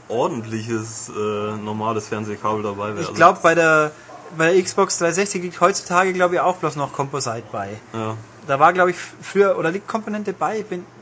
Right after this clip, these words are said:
Speaker 2: lass mich nicht lügen. Ich hab zwar letztens eine gekauft, also letztens vor einem halben Jahr. Ich weiß es aber nicht mehr. Ein H D M I Kabel liegt definitiv nicht bei und im Gegensatz zur P S drei brauche ich ja auch ein H D M I Kabel mit,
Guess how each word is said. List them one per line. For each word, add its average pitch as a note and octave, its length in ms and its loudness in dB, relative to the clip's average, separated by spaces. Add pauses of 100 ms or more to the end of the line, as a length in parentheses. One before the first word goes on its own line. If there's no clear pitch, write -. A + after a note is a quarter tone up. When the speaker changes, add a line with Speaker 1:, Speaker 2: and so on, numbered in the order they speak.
Speaker 2:
lass F3 180 -2
mich G3 80 -2
nicht F#3 140 -4
lügen. F#3 180 -2
Ich D3+ 80 -2
hab F#3 100 0
zwar D#3+ 200 2
letztens F3 260 -2
eine D#3+ 160 -4
gekauft, D#3+ 460 0
also C#3 160 -6
letztens C3 320 -6
vor C3 100 -8
einem B2 80 -6
halben B2 220 -6
Jahr. C#3 200 0 (600)
Ich B2 120 -12
weiß D3+ 160 2
es E3+ 80 0
aber C#3 120 4
nicht C3+ 100 0
mehr. C3+ 40 2
Ein C#3 180 -2
H E3+ 100 6
D E3 80 2
M E3+ 80 -2
I F#3+ 100 -2
Kabel G3 260 6
liegt F#3+ 160 -2
definitiv E3 340 0
nicht E3 300 -2
bei C#3+ 180 2
und E3 80 0
im D#3 120 -2
Gegensatz E3+ 560 0
zur D#3+ 180 2
P D#3 180 -2
S D#3+ 120 -2
drei D3+ 180 4
brauche F3 260 4
ich E3+ 60 -2
ja D#3+ 80 2
auch D3 60 0
ein C#3 100 -6
H C#3+ 120 2
D C#3+ 60 -2
M C#3 60 -4
I D3 100 -4
Kabel D3 380 2
mit, D#3 180 0